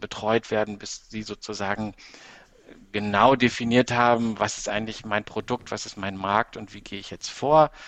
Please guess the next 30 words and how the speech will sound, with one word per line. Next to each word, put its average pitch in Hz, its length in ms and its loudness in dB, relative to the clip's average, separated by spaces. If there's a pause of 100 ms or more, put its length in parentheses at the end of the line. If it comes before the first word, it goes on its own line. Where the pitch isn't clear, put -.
(360)
Da 110 120 -10
gibt's - 200 -12
auch 107 80 -2
noch 104 80 -4
die 120 140 -6
Förderlotsen, 123 1040 0
äh, 107 180 -8
der 107 140 -8
I 127 160 -10
B 131 100 2
S 113 220 -4
H 113 180 -2
und 113 100 -8
so 107 120 -8
weiter. 117 180 2
Das 104 180 -8
heißt, 113 220 0 (460)
ich 107 160 -16
glaub, 110 220 0
die, 101 500 -10 (180)
die 101 80 -6
Empfehlung 120 480 0
ist 113 160 -4
schon, 120 240 -4
sich, 107 180 -12
sag 104 220 -6
ich 101 60 -20
mal, 101 240 -8 (960)
gut 208 240 -10
vorzubereiten, 117 1080 0